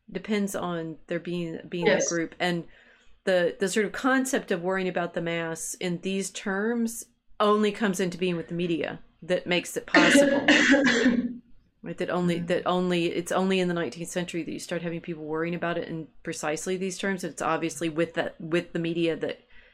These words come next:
Speaker 1: create a sensation of there being such a thing as the mass. And, and that's why with, like, Mill, we have, you know, John Stuart Mill and, and the death of Millian liberalism. But the, the thing that Mill was actually worried about in,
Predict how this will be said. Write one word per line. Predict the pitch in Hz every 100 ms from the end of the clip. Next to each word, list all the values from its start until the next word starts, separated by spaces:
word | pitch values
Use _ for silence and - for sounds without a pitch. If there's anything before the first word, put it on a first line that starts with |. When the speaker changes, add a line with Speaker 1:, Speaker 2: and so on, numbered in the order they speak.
| _
Speaker 1:
create | - 185 170 170
a | 165
sensation | - 160 139 160 156 - 160
of | 151
there | 165 156
being | 170 175 175
such | 170 170 -
a |
thing | 165 156 147 143
as | 151 151 143 - - - - _ _ -
the | 160
mass. | 156 143 -
And, | 175 170 - -
and | 185
that's | 202 233 254
why | 208 185 175 - - -
with, | 175 -
like, | 185 165
Mill, | 180 202 220 160 165 -
we | 180 180
have, | 170 - -
you | 165 170
know, | 160
John | 190 185
Stuart | 185 160
Mill | 165 165
and, | 160 156 -
and | 165 151
the | 156
death | 175 170 170
of | 147 - - - - - -
Millian | 165 165 160 151
liberalism. | 160 160 156 151 151
But | 143 151 -
the, | 160 170
the | - 185
thing | 269 269
that | -
Mill | 185 196 185
was | 175
actually | - 156 208 208 180
worried | 170 180
about | 185 185 170
in, | 170